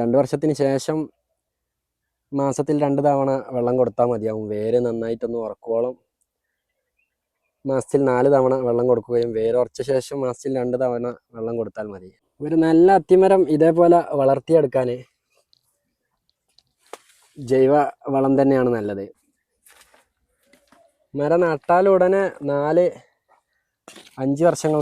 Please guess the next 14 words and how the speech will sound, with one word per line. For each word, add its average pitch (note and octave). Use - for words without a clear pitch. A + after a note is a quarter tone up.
കൊണ്ട് D3
പഴങ്ങൾ B2
വരും. G#2
പിന്നെ A2
സാധാരണ C3
ഇതിൻ്റെ C#3+
ഏറ്റവും D3+
ഗ്രോത്ത് B2+
തുടങ്ങുന്ന C3+
സമയം C3
ഏഴ് B2+
വയസ്സ്, B2
എട്ട് B2
വയസ്സ്. A#2+